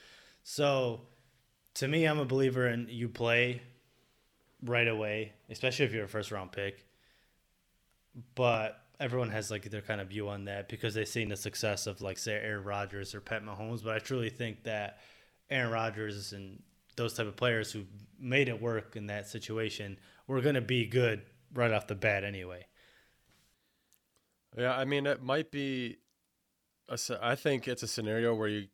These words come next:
Speaker 2: gotta get used to the game. Like, you're not gonna permanently change your mechanics, but it's something where you get used to the speed of the game. And I think the more practice you have against N F L caliber defenses will get you ready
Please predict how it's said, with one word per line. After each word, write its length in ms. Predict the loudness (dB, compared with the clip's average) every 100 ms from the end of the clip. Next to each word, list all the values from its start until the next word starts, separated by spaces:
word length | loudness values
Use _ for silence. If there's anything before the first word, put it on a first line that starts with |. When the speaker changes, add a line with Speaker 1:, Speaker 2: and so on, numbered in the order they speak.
| -2
Speaker 2:
gotta 200 | 0 2
get 160 | 0
used 260 | 0 -2 -2
to 60 | -4
the 80 |
game. 320 | -2 0 0 -2
Like, 180 | -2
you're 80 | 2
not 220 | 4 4
gonna 400 | 4 2 2 0 -4 _ _ 0
permanently 480 | 2 2 0 -2
change 320 | -2 -2 -2 -2
your 80 |
mechanics, 500 | -6 -2 0 0 -2
but 160 | -6 -6
it's 100 | -2
something 360 | -2 -2 -2 0
where 280 | 0 -2 -6 -20 _ _
you 100 | -6
get 180 | 2 2
used 200 | 2 0
to 60 | 0
the 60 | -2
speed 240 | -2 0
of 80 | 0
the 80 | 0
game. 420 | 0 0 -2 -6 -2
And 100 | 0
I 60 |
think 220 | 2 0
the 100 | 0
more 380 | -2 0 2 0
practice 640 | -2 -2 2 2 0 -4 -2
you 80 |
have 180 | 2 2
against 300 | 2 -2 -4
N 100 | -4
F 140 | -2 0
L 100 | 0
caliber 380 | 2 0 0
defenses 640 | -2 -2 -2 -4 -2 -4 -4
will 100 | -2
get 200 | -2 -2
you 140 | -4
ready 520 | -4 -2 -2 -4 -6